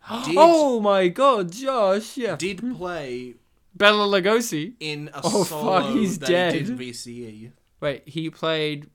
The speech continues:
Speaker 1: Dracula or Bela Lugosi?
Speaker 2: He played Bela Lugosi. The, the, the,
Speaker 1: From
Speaker 2: the
Speaker 1: Ed Wood?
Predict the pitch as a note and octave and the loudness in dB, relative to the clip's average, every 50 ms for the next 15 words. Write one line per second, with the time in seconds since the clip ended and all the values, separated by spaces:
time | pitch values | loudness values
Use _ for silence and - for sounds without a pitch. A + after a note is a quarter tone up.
0 | - C#3+ - D#3 E3+ F3 - - G#3+ A#3 A#3+ A#3+ A3 F#3+ D#3+ D3+ E3 D#3+ D#3 D#3 | -12 -6 -4 -4 -4 -4 -4 -6 -4 -4 -2 -2 -2 -4 -4 -4 -2 -2 -2 -2
1 | D3+ D3 C#3+ C#3+ C#3 C#3+ - C#3 C3+ - - _ _ _ _ - C#3 - - D3+ | -4 -4 -4 -4 -6 -6 -8 -12 -16 -16 -18 _ _ _ _ -20 -20 -20 -16 -14
2 | C#3 C3+ B2+ A#2+ A#2 A2+ A#2 _ _ C3 C3 C3+ C3+ C3 B2 A#2 A2+ A2+ A2+ A2+ | -14 -12 -14 -14 -16 -20 -20 _ _ -16 -14 -12 -10 -10 -10 -12 -12 -14 -14 -14
3 | A2 G#2+ - - G#2+ G#2+ A#2 B2+ B2+ C3+ D3 D3+ D3 D3 D#3+ D#3 D3+ D3 D3 G3 | -14 -14 -16 -18 -16 -14 -14 -14 -12 -10 -10 -10 -10 -8 -8 -8 -8 -4 0 0
4 | F#3 F#3 F#3 F#3 F3+ D#3+ D#3 F3 G#3 A#3+ - | 0 2 2 0 0 0 -2 -4 -4 -6 -8